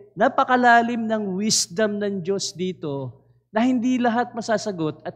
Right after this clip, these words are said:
hindi lubos one hundred percent maintindihan. Biro nyo, pinili niya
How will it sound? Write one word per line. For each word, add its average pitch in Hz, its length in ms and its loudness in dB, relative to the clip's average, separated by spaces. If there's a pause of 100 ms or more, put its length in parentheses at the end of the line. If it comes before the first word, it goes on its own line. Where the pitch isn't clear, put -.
hindi 247 240 -4
lubos 226 480 -4
one 233 160 -8
hundred 226 480 -6
percent 226 480 -4
maintindihan. 214 880 -6 (240)
Biro 233 240 -6
nyo, 277 320 0 (560)
pinili 185 480 4
niya 202 160 0